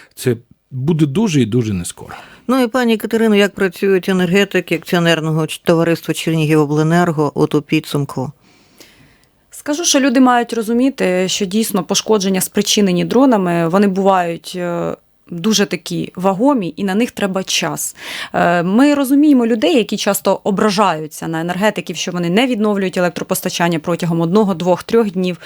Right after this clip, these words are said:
Speaker 3: Однак мають розуміти, що, по-перше, це, м, на першому місці в нас завжди буде стояти безпека нашого персоналу, і потім що це дуже складне завдання, як технічно,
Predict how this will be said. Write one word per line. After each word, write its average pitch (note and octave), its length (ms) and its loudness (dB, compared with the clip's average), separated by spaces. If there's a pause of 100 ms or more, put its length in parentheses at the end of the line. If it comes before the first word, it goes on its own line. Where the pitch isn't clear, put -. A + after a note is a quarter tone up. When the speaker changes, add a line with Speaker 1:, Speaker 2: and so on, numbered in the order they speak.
(300)
Speaker 3:
Однак A#3 300 0
мають G3+ 300 0
розуміти, D#3 520 -10
що, - 160 -6
по-перше, A3 460 -2
це, F3 400 -4 (260)
м, - 240 -6
на G3+ 100 2
першому G#3+ 340 -2
місці G3 300 -6
в - 20 -6
нас F3 140 -6
завжди F3+ 360 -2
буде F3 160 -8
стояти D#3+ 460 -6
безпека B3+ 440 -2
нашого B3+ 340 0
персоналу, G#3 640 0 (760)
і F#3+ 340 2
потім B3 560 0 (240)
що F#3 320 -4
це F3+ 200 -4
дуже G3 460 2
складне F#3 680 2
завдання, D#3 520 -4
як F#3+ 300 0
технічно, A#3 640 -8